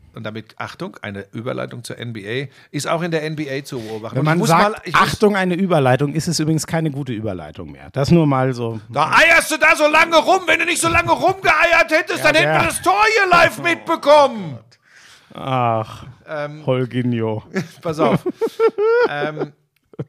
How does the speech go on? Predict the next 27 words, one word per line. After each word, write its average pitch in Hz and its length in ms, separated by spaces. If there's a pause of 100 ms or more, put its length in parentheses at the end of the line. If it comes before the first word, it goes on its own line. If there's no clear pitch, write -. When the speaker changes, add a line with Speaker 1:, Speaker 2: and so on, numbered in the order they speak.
(120)
Speaker 1:
ich 151 220
muss, - 380
ich 139 160
muss 156 260
mal, 160 480
ich 139 100
muss - 180
mal 151 120
was 135 180
loswerden, 147 540
weil 135 80
es 123 100
mir 135 180
echt 151 360
extrem 143 600
auf - 180
der 120 140
Seele 127 320
brennt. 101 340
Ich 117 140
hab 147 120
ja 156 80
immer 175 300
wieder 151 180
mal 131 200
Zweifel 143 400
gestreut, 131 500